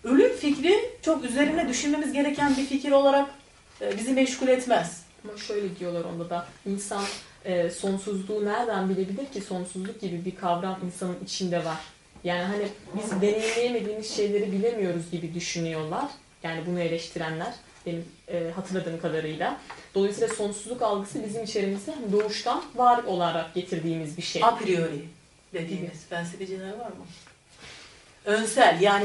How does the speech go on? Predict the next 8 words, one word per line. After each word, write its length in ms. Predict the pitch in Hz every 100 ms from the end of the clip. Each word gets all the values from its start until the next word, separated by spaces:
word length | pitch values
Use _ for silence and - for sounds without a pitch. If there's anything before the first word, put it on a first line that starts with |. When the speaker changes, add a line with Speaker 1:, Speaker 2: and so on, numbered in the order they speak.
| 185
Speaker 1:
zihnin 360 | 208 214 220 190
doğuştan 520 | 190 190 - 196 196
getirdiği 480 | 170 - 165 175 -
bir 320 | - 190 175
fikir 140 | 175 -
ya 80 | 175
da 40 |
ruhun 400 | 170 180 175 165